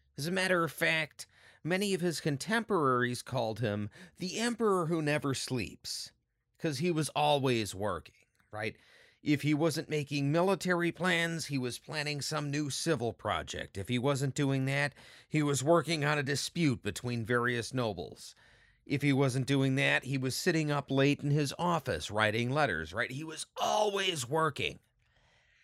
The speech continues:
And one of the things he does first, before he really seriously goes to war with anybody, is he revises Roman law.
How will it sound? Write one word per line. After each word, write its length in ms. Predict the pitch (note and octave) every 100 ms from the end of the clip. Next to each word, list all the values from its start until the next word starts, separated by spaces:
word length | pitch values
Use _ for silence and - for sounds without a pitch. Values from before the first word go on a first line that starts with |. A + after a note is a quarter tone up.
| _ _ _
And 200 | F3+ G3
one 140 | B3 F#4+
of 80 |
the 60 | E4+
things 380 | - D4 C4 A#3+
he 120 | A#3
does 380 | F#3+ G3+ E3+ -
first, 800 | - - B3+ A#2 - - - - _ _ _ _ _ _ _ _ _ E3+ _
before 560 | A#3+ A3+ - E4+ E4+ C4
he 220 | A3+ A#3
really 460 | G3+ C4 D#4 G3
seriously 760 | D3+ - D#4 C#4+ C#4 G#3 - G3
goes 300 | G#3 F#3+ -
to 120 | F#3+
war 240 | F#3+ G3 E3
with 220 | D3+ -
anybody, 840 | G3+ B3+ D#4+ D3+ F#2+ D2+ D2+ G2 B2+ - - - _ _
is 240 | - G#3 G3
he 180 | G#3+
revises 1040 | G3+ G#3 F#3 G#3 B3+ D#4 A3+ D#3+ D3+ D3+ -
Roman 400 | D#3+ F#3 F#3 F#3 F#3+
law. 580 | A3 G#3+ G#2+ A#1+ -